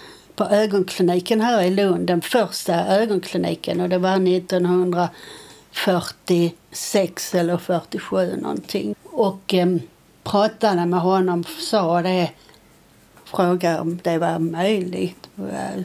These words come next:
Kunde jag bli blind? Så f-, fick vi komma till professorn efter ett par dagar och han sa: "Nej, nej, fru Persson, det är det ingen som vet någonting om."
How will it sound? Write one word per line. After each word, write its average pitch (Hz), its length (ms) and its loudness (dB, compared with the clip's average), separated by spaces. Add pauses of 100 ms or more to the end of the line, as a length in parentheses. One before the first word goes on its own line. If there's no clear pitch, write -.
Kunde 180 280 0
jag 175 160 2
bli 175 160 -2
blind? 175 560 0 (540)
Så 196 200 -2
f-, - 340 -8 (200)
fick 220 340 0
vi 190 80 2
komma 202 440 2
till 196 340 2
professorn 185 840 -2 (300)
efter 180 380 -2
ett 170 80 -8
par 175 160 0
dagar 180 240 2
och 180 200 0 (520)
han 180 300 2
sa: 175 280 0
"Nej, 180 520 2
nej, 170 500 0
fru - 180 -8
Persson, 175 600 -2 (260)
det 202 100 2
är 185 220 4
det 190 280 0
ingen 202 640 4
som 180 280 0
vet 190 340 2
någonting 175 760 0
om." 175 380 0